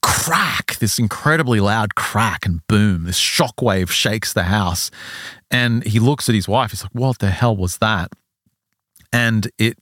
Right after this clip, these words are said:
a storm had been brewing, so they're like, "Oh, it must have been lightning. It must have been really close, like, really close to the house." And his daughter walks in and very casually, she's like, "Uh, Dad, the, um, the house is on fire."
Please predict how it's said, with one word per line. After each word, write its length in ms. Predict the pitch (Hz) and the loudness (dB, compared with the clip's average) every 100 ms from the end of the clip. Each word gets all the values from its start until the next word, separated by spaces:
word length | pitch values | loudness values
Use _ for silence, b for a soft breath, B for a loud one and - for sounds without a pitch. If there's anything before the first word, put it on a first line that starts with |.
| - | -2
a 80 | 113 | 0
storm 260 | 147 170 | 2 2
had 120 | 131 | 2
been 160 | 95 85 | 0 -2
brewing, 300 | 87 82 85 | -2 -2 -2
so 180 | - 90 | 0 0
they're 100 | 90 | 2
like, 180 | 90 113 | 0 0
"Oh, 60 | |
it 60 | 101 | 0
must 160 | 90 - | 0 0
have 60 | |
been 120 | 90 | 0
lightning. 360 | 82 85 87 87 | 2 0 0 -2
It 40 | |
must 140 | 90 - | -4 -2
have 100 | 95 | -2
been 140 | 82 | 2
really 320 | 90 92 82 | 2 4 2
close, 500 | - 104 90 82 - - | -2 -2 -2 -2 -6 -4
like, 160 | - - | -4 0
really 240 | 95 87 | 0 0
close 220 | - 87 | -2 -4
to 80 | - | -2
the 80 | 82 | 0
house." 260 | 98 87 - B B B B - | 0 0 -6 B B B B 2
And 80 | |
his 100 | 160 | 2
daughter 300 | 107 110 117 | 4 2 2
walks 280 | 139 139 - | 2 0 2
in 200 | 147 156 | 2 4
and 140 | 113 92 | 2 2
very 360 | 98 110 117 | 0 2 0
casually, 460 | - 95 92 117 107 | 0 -2 0 2 2
she's 260 | - 95 | 0 0
like, 240 | 98 95 - B B B B B B _ | 2 0 -2 B B B B B B _
"Uh, 240 | 127 123 123 - | 2 4 2 2
Dad, 380 | 135 139 123 123 - | 2 2 0 -2 0
the, 220 | 117 110 | 2 4
um, 540 | 107 107 107 104 117 - _ _ b b b b | 4 2 2 -2 -4 -10 _ _ b b b b
the 80 | - | -2
house 240 | 82 120 110 | 2 2 2
is 120 | 92 | 0
on 100 | 87 | 0
fire." 380 | - 80 85 | -2 -2 -4